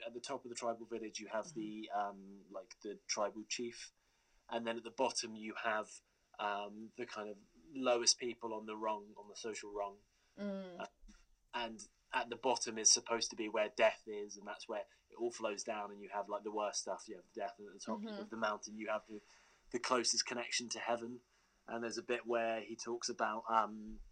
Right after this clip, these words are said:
Speaker 1: people understanding certain places as the highest places, and that
Speaker 2: Mm.
Speaker 1: what kind of meaning that has. So he talks about how to, um, to Jewish people,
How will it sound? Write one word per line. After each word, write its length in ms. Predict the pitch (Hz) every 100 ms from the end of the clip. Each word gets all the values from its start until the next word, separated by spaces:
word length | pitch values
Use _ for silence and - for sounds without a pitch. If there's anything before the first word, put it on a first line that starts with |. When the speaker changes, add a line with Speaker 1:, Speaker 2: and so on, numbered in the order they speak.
| - - _ - -
Speaker 1:
people 340 | - 120 117 117
understanding 640 | 120 107 - 117 117 117
certain 360 | - 127 120
places 420 | 113 120 113 123 113
as 140 | - - - _
the 80 | 120
highest 500 | 117 131 120 117 -
places, 480 | 127 123 - 147 143
and 120 | -
that 80 | 117
Speaker 2:
Mm. 140 | 240 208
Speaker 1:
what 160 | 190 - _ - _ _ _ _
kind 180 | - 120
of 80 | 120
meaning 320 | 131 127 127
that 200 | 123 131 -
has. 320 | 123 151 - - _ -
So 120 | 120
he 20 |
talks 260 | 127 135 127
about 280 | 123 123
how 340 | - 117 113 113 -
to, 360 | 117 110 110 - _ _ _ _ -
um, 540 | 117 110 110 117 127 -
to 100 | 117
Jewish 320 | 123 110 -
people, 500 | 117 107 113 110